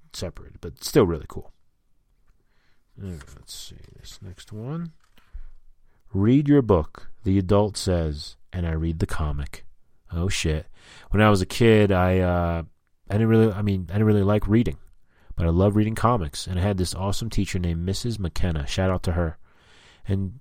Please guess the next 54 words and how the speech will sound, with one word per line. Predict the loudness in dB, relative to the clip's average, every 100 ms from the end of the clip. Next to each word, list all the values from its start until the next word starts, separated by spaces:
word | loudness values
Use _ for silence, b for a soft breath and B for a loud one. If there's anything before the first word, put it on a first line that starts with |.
| -2
uh, | 0 2 2
we | 4
had | 4
this | 2
thing | 2 2
where |
you | 2
could | 2 2
read, | 2 2
like, | 0
four | 0 4 4
books, | 4 2 0 -8 -8
uh, | -6 -6 -6 -6
I | -6
don't |
know, | -6 -2
for, | 0
like, | 0 -2
a | -4
semester | -2 0 2 0 -2
and | -6 -8 -6
get | -8 -8
some | -6 -6 -6 -10 -16 -4
prize | -2 0 -2 -4 -6
or | -6
whatever. | -8 -6 -6 -10 -14 b b b b b b
And | -4 2
she | 4
let | 6
me | 6
read, | 6 6 6
like, | 4 2 -2 _ _ _ _ _ _ _ -20 0
maybe | 4 6
it |
was, | 6 4
like, | 2
ten | 6 6 6
comics | 4 4 2 -2 -8 -8 -10 -12 -20 -12
instead | -2 0
of | 2
four | 4 4
books. | 4 2 2 -6 -10 -14
So | -4
I | 0
read | 2 2
fucking | 0 -4 -4
all | -4 -2
these | 0
awesome | -2 -4 -6
comics. | -6 -8 -12 -14 -20 _
She | _ -16
was | -10
so | -4 -2
dope. | 0 0 -2